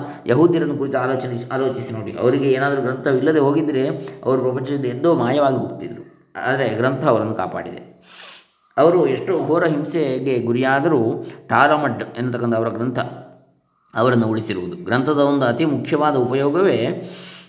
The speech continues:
ಅಲ್ಲಿ ಭಾವಗಳೆಲ್ಲ ಸ್ಪಷ್ಟವಾದ ಸುಲಭವಾದ ರೀತಿಯಲ್ಲಿ ರೂಪ ತಾಳುವುದು.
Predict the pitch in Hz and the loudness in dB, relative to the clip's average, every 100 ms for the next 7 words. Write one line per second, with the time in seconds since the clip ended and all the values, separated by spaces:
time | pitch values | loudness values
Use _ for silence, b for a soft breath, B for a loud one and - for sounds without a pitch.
0 | B _ _ _ _ _ 120 139 147 104 | B _ _ _ _ _ 0 2 2 2
1 | 107 131 151 147 151 151 151 165 165 160 | 2 2 4 2 0 -2 -2 -4 0 2
2 | 151 127 143 156 151 139 139 139 131 113 | 0 0 0 2 2 0 -2 -2 0 -2
3 | 101 92 92 92 - | -2 -4 -6 -8 -12